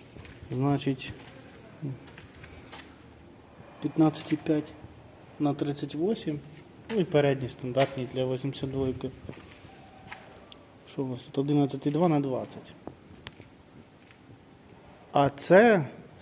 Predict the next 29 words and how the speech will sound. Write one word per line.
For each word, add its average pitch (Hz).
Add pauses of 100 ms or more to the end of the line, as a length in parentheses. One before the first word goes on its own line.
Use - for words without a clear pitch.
(140)
собраний 143
в 131
Україні, 143
ну, 131
вже 139
Кий 139 (480)
йде 123
по 120 (120)
табличці. 143 (580)
Немає 131
на-, 131
наклеїк 139
вісімдесят 135
два 165 (1000)
точка 135
один. 131 (100)
Білорусь 135
є 165 (120)
наклейки. 120 (360)
А 131
так 165
ззаді 147
по 139
табличці, 143
по 131
кабіні 135
вже 127
йде 127
Кий. 101